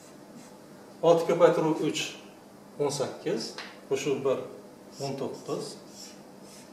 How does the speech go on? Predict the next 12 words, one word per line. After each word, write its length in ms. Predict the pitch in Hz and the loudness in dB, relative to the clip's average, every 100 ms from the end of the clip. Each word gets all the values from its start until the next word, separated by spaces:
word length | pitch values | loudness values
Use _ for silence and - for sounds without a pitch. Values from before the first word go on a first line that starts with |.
| - | -14
bo'lib 280 | 135 147 151 | -6 -4 -2
olti. 360 | 151 143 - 147 - - - - - - - - - - - - - - - - - - - - - - | 0 -2 -2 -6 -8 -12 -18 -20 -20 -20 -20 -20 -20 -20 -12 -10 -10 -14 -18 -18 -20 -20 -20 -20 -12 -8
Ikki 180 | 165 - | -8 0
ko'paytiruv 460 | 170 175 160 156 165 | 8 8 8 4 2
ikki, 360 | 151 - 139 117 - - - - | -2 -2 0 0 -2 -12 -16 -6
to'rt, 440 | 127 139 202 - - | 4 4 4 -2 -2
to'rt 220 | - 139 | 2 2
ko'paytiruv, 560 | 139 - 123 127 117 113 113 - | 2 0 -2 -2 -6 -6 -8 4
to'rt 180 | 151 147 | 6 6
qo'shib 320 | 143 131 113 | 4 2 2
bir, 160 | 147 170 - - - | 4 4 0 -10 -16
besh. 340 | - 123 113 | -6 -6 -4